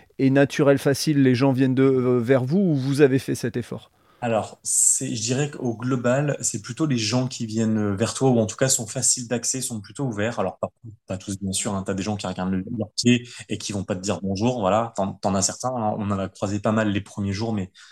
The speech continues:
Speaker 2: voilà. Euh, après, au global, t'as quand même pas mal de gens qui sont très ouverts, euh, qui te proposent de l'aide, qui te disent bonjour, euh, euh, puis t'as cette fameuse petite phrase où ils te disent, euh, « Bonjour, comment ça va aujourd'hui ? » Tu vois, quand, quand tu rentres dans un magasin,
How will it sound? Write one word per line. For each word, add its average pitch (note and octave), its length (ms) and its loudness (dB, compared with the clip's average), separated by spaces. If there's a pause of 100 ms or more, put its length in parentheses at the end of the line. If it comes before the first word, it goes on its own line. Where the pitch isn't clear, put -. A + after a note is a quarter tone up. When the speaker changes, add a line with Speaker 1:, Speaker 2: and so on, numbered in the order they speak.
(280)
Speaker 2:
voilà. B2 460 0 (320)
Euh, G#2 360 -2 (240)
après, C#3+ 500 -2
au A2+ 80 -6
global, B2+ 360 2
t'as A#2+ 120 -4
quand A#2 120 -6
même A2+ 640 -4
pas B2 80 2
mal A#2+ 160 2
de A#2 60 2
gens B2+ 160 0
qui - 80 0
sont A2+ 100 -2
très G#2 280 -4
ouverts, A#2+ 440 2
euh, G#2 140 -2
qui - 160 -16
te - 40 -20
proposent G2+ 440 -6
de G#2 80 -2
l'aide, A2+ 320 -2
qui G2+ 140 -12
te G2 120 -14
disent F#2+ 220 -10
bonjour, G#2+ 840 2
euh, G2 120 -2 (460)
euh, - 340 0
puis - 140 -10
t'as G#2 180 2
cette G2+ 260 -2
fameuse G#2+ 300 0
petite - 260 -8
phrase A2+ 320 0
où G#2 80 -2
ils G2+ 200 -6
te A2+ 100 -4
disent, G#2+ 260 -4
euh, « G2 220 0
Bonjour, A#2 340 -2
comment A2+ 220 2
ça A#2 140 2
va A#2 200 4
aujourd'hui ? » A#2+ 460 0
Tu - 100 -14
vois, A2 320 0
quand, G#2 260 -4
quand G#2+ 120 -6
tu - 120 -6
rentres G#2 200 0
dans G#2+ 180 2
un G2+ 40 0
magasin, G#2 360 0